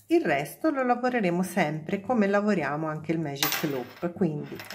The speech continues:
rimetteremo, giriamo il lavoro in modo che quello appena lavorato sia sotto e rinfiliamo il ferro.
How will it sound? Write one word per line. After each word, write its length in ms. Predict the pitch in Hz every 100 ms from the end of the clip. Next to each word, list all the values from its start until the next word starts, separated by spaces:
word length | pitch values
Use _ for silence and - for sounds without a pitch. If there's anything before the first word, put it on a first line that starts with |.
| 151
rimetteremo, 800 | 180 175 175 - 170 165 139 135
giriamo 460 | 147 165 165 147 143
il 80 | 143
lavoro 540 | 151 151 139 147 226
in 80 | 240
modo 360 | 151 143 147
che 280 | - - - - -
quello 240 | - 151
appena 340 | 147 - 151 147
lavorato 500 | 143 147 139 135 143
sia 220 | - 165
sotto 640 | 170 147 135 - - 320 320 - - -
e 160 | 277 -
rinfiliamo 1000 | 185 214 208 - 233 131 127 139 147 - _ _ _ _ _ _ _ _ _ -
il 100 | 151
ferro. 480 | - - - - -